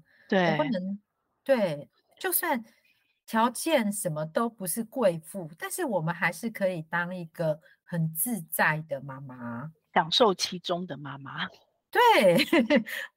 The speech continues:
Speaker 2: 对。所以人家问我说：“呃，要不要生小孩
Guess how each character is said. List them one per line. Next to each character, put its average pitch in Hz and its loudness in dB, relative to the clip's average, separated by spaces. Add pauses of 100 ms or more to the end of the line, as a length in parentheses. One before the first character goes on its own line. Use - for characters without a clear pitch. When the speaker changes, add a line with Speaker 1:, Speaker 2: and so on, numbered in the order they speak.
Speaker 2:
对。 147 0 (560)
所 349 -4
以 311 -4
人 247 2
家 330 0
问 359 -6
我 185 -4
说 208 2 (100)
：“呃， 175 -8
要 214 -2
不 208 -2
要 220 -2
生 190 -12
小 143 -10
孩 131 -12